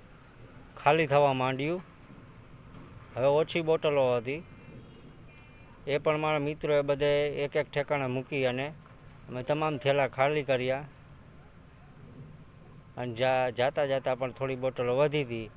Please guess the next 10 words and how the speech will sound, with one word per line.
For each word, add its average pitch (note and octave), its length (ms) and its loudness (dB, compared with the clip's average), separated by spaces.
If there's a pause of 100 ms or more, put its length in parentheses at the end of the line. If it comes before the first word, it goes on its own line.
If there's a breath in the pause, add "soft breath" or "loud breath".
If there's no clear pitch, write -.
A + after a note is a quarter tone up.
એ C3 100 0
પણ B2+ 200 -2
મૂકતા B2+ 420 0
ગયા. G#2 300 -4 (1900)
તો B2 60 -2
આ C#3+ 260 4
હતો D3+ 160 0
અમારા D3 280 0
બુધવારનો C3+ 600 0
મિશન. C#3 420 -6